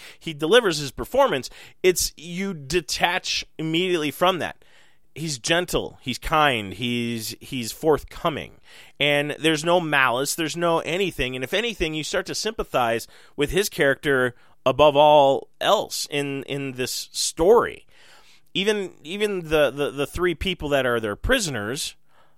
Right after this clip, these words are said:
I, it's just kind of like, mm, I'm more interested in Batista. I'm more interested in his character. They try to distract you with other events, other people, other things that are going on in the film, but the driving force, the compelling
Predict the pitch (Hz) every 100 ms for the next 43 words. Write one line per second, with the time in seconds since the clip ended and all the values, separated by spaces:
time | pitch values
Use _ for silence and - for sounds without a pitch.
0 | - - 226 220 233 - 226 202 180 170
1 | - 254 262 - - _ 185 202 233 220
2 | 214 175 - 147 139 135 - 254 254 -
3 | - 147 196 214 208 - - 185 165 147
4 | 147 185 165 - - 214 214 - 82 -
5 | - - 175 180 320 330 202 135 - _
6 | _ 151 - - 302 - 147 139 139 127
7 | 120 113 - - - - - - 151 131
8 | 120 123 - - - - 131 120 - 117
9 | 120 120 120 - 143 139 131 110 - -
10 | 156 135 127 123 123 123 120 117 113 104
11 | - 240 190 156 - - - - - 139
12 | 120 160 202 196 156 180 180 - 131 147
13 | 120 - 170 170 170 160 156